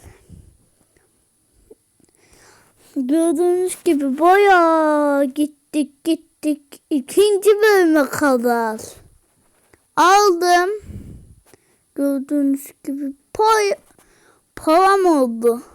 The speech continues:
Bir tanesini sattım da. Gidiyorum.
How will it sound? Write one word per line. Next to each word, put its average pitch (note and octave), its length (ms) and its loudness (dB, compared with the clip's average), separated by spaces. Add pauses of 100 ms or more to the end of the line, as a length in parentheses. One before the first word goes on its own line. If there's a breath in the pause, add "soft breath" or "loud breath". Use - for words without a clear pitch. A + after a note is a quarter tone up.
(920 soft breath)
Bir E4+ 200 2
tanesini D4 720 0
sattım C4 920 -4
da. A#3+ 220 -10 (3000 loud breath)
Gidiyorum. E4 680 -2